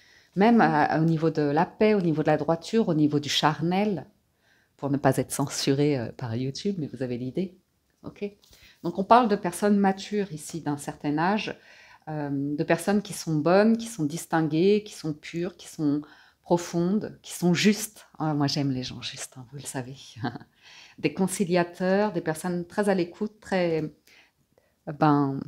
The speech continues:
qui aiment la démocratie, quoi, qui sont, qui sont ouverts au débat, aux différences d'opinion. Euh, on a des personnes qui sont protecteurs, qui ont de grandes idées, qui sont vraiment très justes.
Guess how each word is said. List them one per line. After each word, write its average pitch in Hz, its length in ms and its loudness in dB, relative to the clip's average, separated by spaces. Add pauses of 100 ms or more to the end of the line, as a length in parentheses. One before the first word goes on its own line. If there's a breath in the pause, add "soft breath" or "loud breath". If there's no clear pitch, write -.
(160)
qui - 120 4
aiment 190 100 12
la 160 100 10
démocratie, 170 680 4
quoi, 165 140 0
qui - 220 -8
sont, 147 400 4
qui - 120 -8
sont - 180 4
ouverts 185 300 10
au 156 100 8
débat, 151 400 6 (280 loud breath)
aux 175 100 0
différences 170 500 8
d'opinion. 165 580 2 (1000)
Euh, 151 420 -6 (320)
on 170 160 -2
a 170 80 0
des 165 100 0
personnes 170 460 -6
qui - 80 -18
sont 165 160 -6
protecteurs, 175 920 -4 (600)
qui - 220 -10
ont 156 560 -4
de 156 80 -2
grandes 185 420 4
idées, 190 560 6
qui - 120 -14
sont 160 500 0
vraiment 185 260 0
très 196 180 -6
justes. - 400 -14